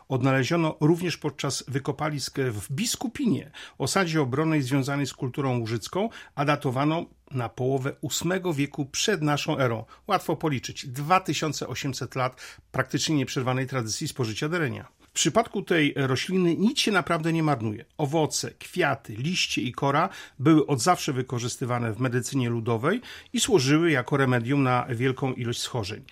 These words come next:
Grek Hipokrates, żyjący na przełomie piątego i czwartego wieku przed naszą erą, powszechnie uznawany za ojca medycyny, na bazie liści derenia przygotowywał wywar, który pomagał na dolegliwości żołądkowe.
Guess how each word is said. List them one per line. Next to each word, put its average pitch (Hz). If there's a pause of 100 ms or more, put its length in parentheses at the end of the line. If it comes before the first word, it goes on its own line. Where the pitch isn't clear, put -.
(100)
Grek 220
Hipokrates, -
żyjący 135 (200)
na 131
przełomie 143
piątego 131
i 117
czwartego 131
wieku 127
przed 127
naszą 123
erą, 131 (320)
powszechnie 202
uznawany 131
za 120
ojca 151
medycyny, 120 (300)
na 127
bazie 143
liści 165
derenia 127
przygotowywał 135
wywar, 123 (300)
który 233
pomagał 151
na 156
dolegliwości 123
żołądkowe. 170